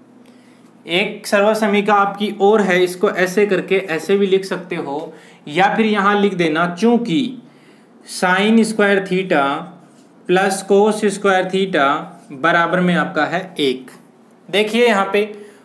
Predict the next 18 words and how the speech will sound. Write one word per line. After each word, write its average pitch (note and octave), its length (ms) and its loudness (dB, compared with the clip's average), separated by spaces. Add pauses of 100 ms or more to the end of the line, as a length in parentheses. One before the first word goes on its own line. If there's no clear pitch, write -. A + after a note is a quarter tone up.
(120)
one F3+ 380 0
upon A3+ 360 4
sine G#3 400 0
square G#3+ 280 0
theta, F3 320 0 (220)
मैं F#3+ 240 0
इसको G#3+ 260 0
ऐसे G3 280 2
भी A#3+ 80 2
तो A#3+ 100 2
लिख G#3 180 2
सकता G#3+ 340 0
हूँ, F3 300 -4 (320)
one F3+ 320 2
upon G#3 380 2
sine G3 400 0
square F#3 320 0
theta F3+ 360 0